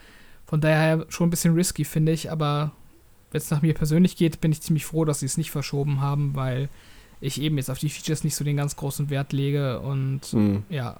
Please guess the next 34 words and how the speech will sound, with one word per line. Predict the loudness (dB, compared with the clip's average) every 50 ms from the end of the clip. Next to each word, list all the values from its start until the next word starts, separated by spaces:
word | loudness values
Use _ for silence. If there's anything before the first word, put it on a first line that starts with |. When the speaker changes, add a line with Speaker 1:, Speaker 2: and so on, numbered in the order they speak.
| -12 -6
Speaker 1:
wirklich | -6 -4 -4 -4 -6 -4 -4
Heißhunger | -4 -4 -2 -2 -2 -2 -2 -2 -4
auf | -6 -6
das | -8 -10 -10
Spiel | -6 -6 -4 -4
hab, | -4 -6 -6 -6
von | -6 -4
daher | -4 -4 -4 -4 -4 -6 -8 -10 -18 -20 -20 -20 -20 -20 -20 -20 -20 -10 -6
passt | -4 -4 -2 -2 -2
mir | -2
das | -2 -4 -4
schon | -4 -4 -4
so, | -2 -4 -4
wie | -4
es | -4 -6
ist. | -6 -8 -8 -10 -12 -14 -20 -20 -20 -20 _ _ _ _ _ -4
Speaker 2:
Zumindest | 0 4 4 6 6 6 6
vom | 6 6 8 8 8
Multiplayer | 8 8 6 6 4 2 2 4 4 4
bist | 2 2 2
du | 2
ja | 4
schon | 4 4 6
relativ | 6 6 6 6 2 -2
überzeugt, | 0 2 4 4 4 6 4 4 4 2 0
dass | 0 2 4
ja | 4 4
die, | 6 6 4 4 4 4 2 0 -2
die | -2 -4 -4 -2 -2 -4 -4 -6
quasi | -6 -2 0 2 2 4 2 2 0
die | -2
Beta | 0 2 2 4 6 6 6
gespielt. | 4 2 -2 -2 0 2 2 2 0 0 4
Speaker 1:
Mhm. | 6 8 8 8 6